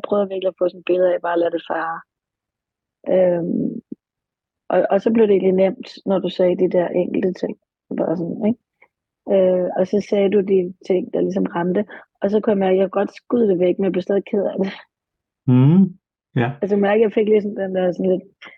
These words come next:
Speaker 1: klump i halsen, men, men du ved, men skød det bare væk.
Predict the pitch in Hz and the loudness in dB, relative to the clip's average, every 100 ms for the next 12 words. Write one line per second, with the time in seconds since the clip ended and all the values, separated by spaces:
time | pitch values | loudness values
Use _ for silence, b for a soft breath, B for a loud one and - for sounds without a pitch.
0 | _ - 196 190 190 - - 196 190 185 | _ -2 0 0 0 -2 -2 0 0 0
1 | 185 185 180 180 185 180 175 - - 185 | -2 0 0 0 -2 -2 -4 -4 -4 -4
2 | - 196 175 175 175 175 | -2 -2 0 -4 -2 -2